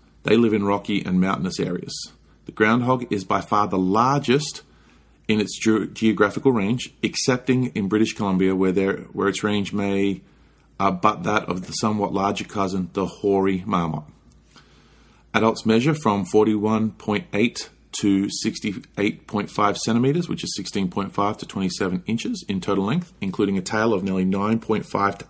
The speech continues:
eighteen point seven centimeters, or three point seven to seven point four inches.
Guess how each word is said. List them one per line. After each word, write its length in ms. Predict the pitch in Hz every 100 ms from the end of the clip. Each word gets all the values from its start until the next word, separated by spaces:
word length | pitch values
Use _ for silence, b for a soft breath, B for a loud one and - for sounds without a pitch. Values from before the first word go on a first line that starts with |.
| _
eighteen 400 | 107 110 - 107
point 220 | 90 101
seven 220 | 90 104 95
centimeters, 520 | 104 95 92 95 90
or 200 | 87 87
three 220 | - 113
point 220 | 104 92
seven 260 | - 92 92
to 80 | -
seven 260 | 98 85
point 220 | 78 90
four 260 | - 90 87
inches. 520 | 90 85 - - -